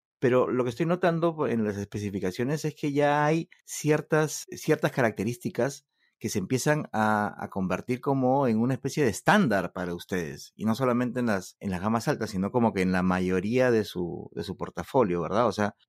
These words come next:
el tema de repente de los almacenamientos, el sensor de huella digital, de repente, ahora teniendo, ampliando un poco más el, el portafolio de, de dispositivos, eh, compatibles con cinco G,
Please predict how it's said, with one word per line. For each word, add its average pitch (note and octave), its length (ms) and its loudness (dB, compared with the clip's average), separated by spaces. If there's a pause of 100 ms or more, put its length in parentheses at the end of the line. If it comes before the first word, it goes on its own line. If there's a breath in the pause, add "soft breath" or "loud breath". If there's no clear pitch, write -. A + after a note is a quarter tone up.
(140)
el - 300 -14
tema G#2+ 300 0
de G2+ 80 2
repente G2+ 340 -2
de G#2+ 60 2
los G2 140 -2
almacenamientos, F#2+ 1200 0 (140)
el G2+ 140 -10
sensor F2+ 240 -8
de F#2 60 -6
huella F2+ 180 -2
digital, G#2+ 840 2
de - 60 -14
repente, - 260 -8
ahora A2 400 6
teniendo, G#2 560 2
ampliando A2 400 4
un G2+ 80 2
poco G2 220 -2
más G#2 320 2
el, F2 220 -2 (120)
el - 120 -12
portafolio G2+ 640 0
de, F#2 360 0
de G2 100 -2
dispositivos, G2 840 -2
eh, F2 360 -4
compatibles F#2+ 520 -4
con F2+ 140 -10
cinco - 300 -12
G, A#2 360 2